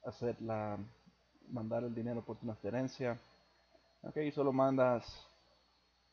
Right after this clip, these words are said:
a accounts at T L C Enterprises cuando ya, eh, recibiste, eh, la cuenta y cuando ya mandaste el, con la copia de recibo.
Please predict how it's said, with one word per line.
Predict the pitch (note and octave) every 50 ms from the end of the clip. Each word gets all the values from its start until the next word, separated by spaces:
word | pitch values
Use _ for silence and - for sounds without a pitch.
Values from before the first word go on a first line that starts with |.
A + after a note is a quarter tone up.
| _ _ _ _ _ _ _ _ _ _ _
a | - B2 A2 G2 F#2 D2 -
accounts | - - - - C#3 C#3 C#3 B2+ - -
at | - - - - - -
T | C3+
L | B2+ A#2+
C | - - - B2 A#2+
Enterprises | A#2+ A#2+ A2+ - - A#2+ A2 A2+ A2 A2+ A2+ G#2+ G2+ -
cuando | - G#2 A2 G#2
ya, | G#2 G#2+ A2+ A2+ A2 - - - _ _ _ _ _ _ _ _ _ _ _ _ _ _ _ _ _ -
eh, | A2+ G#2+ G#2+ G#2
recibiste, | A2+ A#2 A2 - B2 A#2+ A#2+ C3 C3+ B2 - - A2 F2 - - - - - - - _ _ _ _ - -
eh, | A2 A2 A2+ A2+
la | A2+ G#2+
cuenta | G2+ - B2+ B2+ B2 - A2+ G#2 G2+
y | F#2+ D#2+ - - _ _ _ _ _ _ _ _ _ _ _ _ _ _ _ _ _ _
cuando | - A2+ - A2
ya | A#2+
mandaste | A#2 A2 G#2+ A2+ A2+ A2 - - G#2+ G2 - -
el, | G#2 G#2 G2 F#2 F2 F2 - - - - _ _ _ - - _ _ - - - -
con | B2 A2+ G#2+ F#2 D2
la | G#2+ G2+
copia | - A#2+ A#2+ - A#2 A2+
de | G#2
recibo. | - G#2+ G2 - - C#3 C3+ A#2+ G2+ F#2+ F#2+ F2+